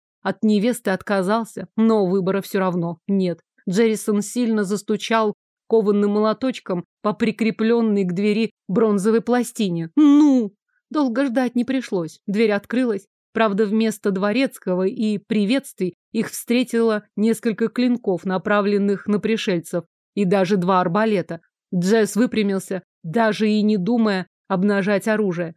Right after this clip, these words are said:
Стянул плащ, поднял руку, показывая графские изумруды. «Я Джеррисон, граф Иртон. Мне нужно срочно поговорить с его высочеством. Или ее высочеством. Что случилось?»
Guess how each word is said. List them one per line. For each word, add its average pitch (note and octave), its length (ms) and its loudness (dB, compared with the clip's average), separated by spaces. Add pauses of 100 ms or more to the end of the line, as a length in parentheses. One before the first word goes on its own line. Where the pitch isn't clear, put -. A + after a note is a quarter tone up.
(120)
Стянул A#3 460 0
плащ, B3 440 -2
поднял F#3+ 520 0
руку, A3+ 240 -4
показывая G3+ 640 -2
графские G3+ 500 -2
изумруды. G3+ 560 0 (400)
«Я G3 380 2
Джеррисон, F#3+ 600 2
граф G3 320 0
Иртон. E3+ 460 0
Мне G#3 280 2
нужно G#3+ 340 2
срочно A3+ 480 0
поговорить G3+ 500 0
с - 80 -8
его G#3+ 200 2
высочеством. F#3 680 -2 (300)
Или A3 300 4
ее G#3+ 420 4
высочеством. F#3 800 -2 (380)
Что A#3+ 260 0
случилось?» B3 680 0